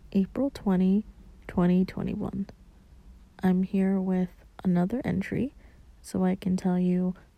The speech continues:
one good thing that happened to me today. So here is my daily log in an effort to see the good in my life and put out some good vibes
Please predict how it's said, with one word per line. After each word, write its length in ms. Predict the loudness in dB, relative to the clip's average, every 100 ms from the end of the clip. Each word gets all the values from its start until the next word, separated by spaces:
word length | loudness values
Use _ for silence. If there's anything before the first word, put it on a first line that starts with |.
| -10
one 360 | -2 2 2 0
good 300 | -2 -4 -4 -4
thing 340 | -2 0 0 -4 -14 -20 -6
that 180 | -6 -4
happened 540 | -6 -4 -2 -4 -4
to 120 | -2
me 220 | 0 0
today. 440 | -2 -2 -2 -4 -8 -18 -20 -20 -20 -20 -20 -20 -16
So 460 | -2 2 2 0 -4
here 340 | -2 0 0
is 360 | 0 0 0 2
my 460 | 4 4 4 2 0
daily 340 | 0 0 2 0
log 440 | 0 2 2 0 -6 -16 -20 -20 -20 -2
in 100 | 2
an 140 | 2 0
effort 440 | -4 -2 -4 -4 -8 -18
to 60 | -16
see 300 | -2 0 2
the 120 | 0
good 300 | 0 0 0 0
in 140 | 2
my 140 | 2
life 440 | 2 2 0 -2 -10 -20 -20 -18 -4
and 200 | -2 -2
put 160 | -2
out 280 | -2 -2 -6
some 340 | -2 2 2 0
good 240 | -4 -4
vibes 420 | 0 2 2 0